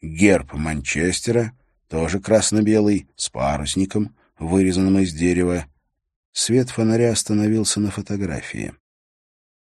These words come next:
Она запечатлела мужчину с широкой улыбкой, массивным двойным подбородком и глазами на выкате, искрящимися весельем.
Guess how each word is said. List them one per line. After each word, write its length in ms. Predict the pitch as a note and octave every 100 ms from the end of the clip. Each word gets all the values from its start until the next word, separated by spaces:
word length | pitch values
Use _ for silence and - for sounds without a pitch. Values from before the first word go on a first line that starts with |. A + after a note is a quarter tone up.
| -
Она 220 | F2 C#3
запечатлела 720 | C3 C3 B2 B2+ B2+ C#3 B2
мужчину 680 | A#2 A2+ - - C#3+ G#2+ D#2+
с 80 | -
широкой 500 | - C#2+ F#2+ F#2 D2+
улыбкой, 760 | A#1+ D2+ A#2+ B2 D#2 C2+ A#1 - - -
массивным 720 | - F#2 - - A#2 G2 F#2 E2+
двойным 480 | C2+ F2 G#2 G#2 F#2+
подбородком 920 | F2 E2 F2+ A2+ B2+ B2+ A2+ F#2+ - - -
и 120 | - F2+
глазами 720 | F#2+ A2+ A2 G#2+ G#2 D#2 D2+
на 200 | D2 D2+
выкате, 720 | C2+ F#2+ A2 F#2 C#2+ D#2 C#2+ - -
искрящимися 920 | - E2 - F#2 F#2 - E2 E2 D2+ E2
весельем. 720 | F2 - F2+ C#2 G1+ G1+